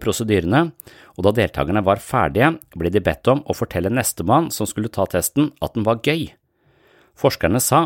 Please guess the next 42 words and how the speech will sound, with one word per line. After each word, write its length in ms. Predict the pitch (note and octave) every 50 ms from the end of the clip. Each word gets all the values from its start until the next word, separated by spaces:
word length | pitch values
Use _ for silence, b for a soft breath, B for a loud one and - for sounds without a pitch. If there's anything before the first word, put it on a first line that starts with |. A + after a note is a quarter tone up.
| - -
at 120 | F#2 - F#2
dersom 280 | F#2+ F2 - - G2+ F#2+
de 80 | G2
fortalte 520 | - A#2 - - F2+ D2+ C#2 - - B2+ A#2
den 160 | G#2 G2 G#2+
neste 240 | G#2 - - - G#2
deltakeren 520 | G#2 G2 E2+ - D#2 D2 E2 A2+ C#3 D3+ - -
at 140 | F#2+ - G#2 -
testen 320 | - E2 - - - G2+
var 160 | F2 F2 F2
både 200 | F2 F2 F#2+ G#2
spennende 440 | - - - - A#2 G2+ D#2+ D2+ F#2
og 140 | G#2+ A2 -
artig, 220 | _ - C3+ E3 F3 E3 - B B B B B B B B B
ville 200 | - G2 G2 G2
det 160 | F#2 G2+ A2
være 220 | A2+ G#2 E2 E2 D#2+
til 160 | - G#2 G2+ F#2
hjelp 260 | F#2+ A2 D3 D3+ - - -
for 160 | F2+ E2+ -
prosjektet 640 | - A2+ G#2+ - - F2+ - - - - D3+ - -
og 140 | - E2+ -
studien. 360 | - E2+ D2+ C#2 D2+ D2 C#2 - - _ _ _ _ _ b b b b b b b b b b b b b
Derfor 320 | F#2+ F2+ G2+ - - D#3+ D#3 -
forteller 320 | - A#2+ G#2+ F#2 G2 G2+
deltakerne 540 | A2 G2+ F2 - - C#2+ C#2 D#2+ F#2+ A#2+ D3 C3+ - - -
at 140 | D#2+ - F#2+
de 120 | F#2 A2
hadde 180 | G#2 F#2+ D#2 F#2
en 80 | G2+ F#2
god 300 | - - G#2 B2+ C#3 C3+
opplevelse 420 | - F#2 E2 D#2+ D#2 - - C#3+ C#3 C3
med 140 | A2+ G#2+ -
testen, 380 | - F2 - - - E3 F3+ - - _ -
selv 320 | - - - A2 B2 D3 - G#2+
om 120 | G2 G2+
sannheten 460 | - - F#2 E2+ E2 D#2+ - A2 G#2 F#2
var 240 | A2+ C#3 E3 - - -
at 140 | E2 - F#2+
de 100 | G2 B2 -
opplevde 400 | - - - E2 D2+ D2+ C#2+ G2
det 140 | B2 D3 D#3+